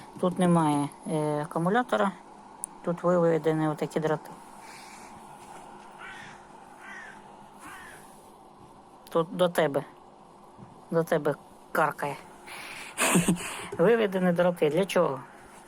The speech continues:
Ж можна було, е, і любі акумулятори під'єднувати сюди. І все. Так.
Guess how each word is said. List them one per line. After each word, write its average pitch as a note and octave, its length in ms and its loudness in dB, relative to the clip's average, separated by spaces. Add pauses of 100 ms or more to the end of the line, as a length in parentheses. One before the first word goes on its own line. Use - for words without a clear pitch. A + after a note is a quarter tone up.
(380)
Ж - 80 -18
можна G3 260 2
було, F3 180 4
е, E3+ 540 4
і F3+ 200 4
любі F#3 520 4
акумулятори D3+ 640 2
під'єднувати D3 680 0
сюди. D3+ 320 -2 (840)
І E3+ 100 4
все. D3+ 300 0 (3000)
Так. D#3+ 340 2